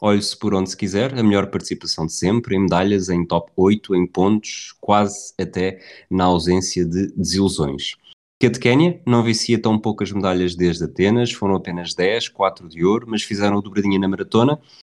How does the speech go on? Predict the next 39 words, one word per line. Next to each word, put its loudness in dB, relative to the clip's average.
e 4
viram 6
Eliud 4
Kipchoge 2
voltar 0
a 4
dominar 4
cinco -4
anos -2
depois -2
na 0
maior 2
prova -2
do -4
atletismo -8
masculino. -6
R 0
de 4
Rebeca 0
Andrade, 2
é 4
a 2
melhor 4
ginasta -2
da -6
história -4
do -4
Brasil, 0
imitou 4
as 2
duas -2
medalhas -4
de -16
Artur -16
Zanetti, -4
mas -4
fê-lo 0
em -6
apenas -2